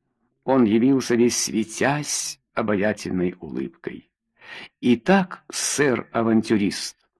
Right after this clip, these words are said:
вы соблазнили одну из моих фрейлин, добропорядочную девицу, отданную семьей на попечение королевы. Значит, бес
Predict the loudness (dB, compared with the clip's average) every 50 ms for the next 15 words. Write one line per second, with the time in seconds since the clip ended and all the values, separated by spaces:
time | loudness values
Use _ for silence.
0 | _ _ _ _ -6 -2 0 0 2 2 2 2 4 2 2 4 4 4 4 6
1 | 4 4 4 2 2 2 4 4 4 4 4 2 2 2 0 -2 -4 -4 -2 0
2 | 2 2 2 0 -2 -4 -6 -6 -10 -12 -16 -18 -18 -16 -12 -8 -4 -2 0 0
3 | 0 0 0 0 2 2 2 0 0 0 0 2 2 2 2 2 2 2 2 2
4 | 2 0 -2 -6 -6 -6 -8 -10 _ -20 -20 -20 _ -4 0 2 2 2 4 4
5 | 4 6 6 6 6 4 2 2 2 2 4 4 4 2 2 4 4 4 2 2
6 | 0 -2 -4 -4 -2 0 2 4 4 4 4 4 2 0 0 2 2 4 4 4
7 | 4 2 0 -2 -6 -10 -12 _ _ _ _ _ _ _ _ _ _ _ _ _
8 | _ _ _ _ _ _ -14 -10 -6 -4 -2 -2 0 0 -2 -2 -4 -6 -16 -20
9 | -20 _ _ _ _ _ _ -16 -12 -4 0 2 4 4 2 0 -2 -4 -4 -6
10 | -6 -10